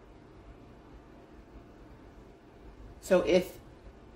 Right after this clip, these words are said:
people are reflecting a certain thing to you over and over again, different people are reflecting the same thing to you. "Well, I'm just, oh, I'm always treated like shit. You know what? I always find guys that, uh, treat, that don't treat me well.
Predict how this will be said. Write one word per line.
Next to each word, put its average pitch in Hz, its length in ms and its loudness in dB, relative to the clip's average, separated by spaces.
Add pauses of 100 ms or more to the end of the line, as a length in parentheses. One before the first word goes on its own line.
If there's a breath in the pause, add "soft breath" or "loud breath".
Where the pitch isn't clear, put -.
(120)
people 220 260 8
are 208 80 12
reflecting 190 580 8
a 160 40 0
certain 180 280 0
thing 190 320 6
to - 120 0
you 160 160 6
over 170 300 8
and 175 80 8
over 170 200 6
again, 151 280 6 (240)
different 226 340 10
people 208 500 12 (100)
are 202 120 12
reflecting 220 560 8
the 190 60 6
same 254 400 4
thing 233 300 6
to 196 100 4
you. 143 220 6 (560)
"Well, 226 120 10
I'm 302 160 12
just, 285 160 6
oh, 247 160 12
I'm 269 140 10
always 285 260 12
treated 262 280 4
like 202 160 12
shit. - 280 4
You 233 140 4
know 269 60 10
what? 285 200 12 (100)
I 277 120 12
always 330 260 12
find 277 440 10
guys 214 380 12
that, 185 260 6 (140)
uh, 190 80 6
treat, 262 360 0
that 208 180 10
don't 240 240 6
treat 240 220 2
me 190 100 8
well. - 260 6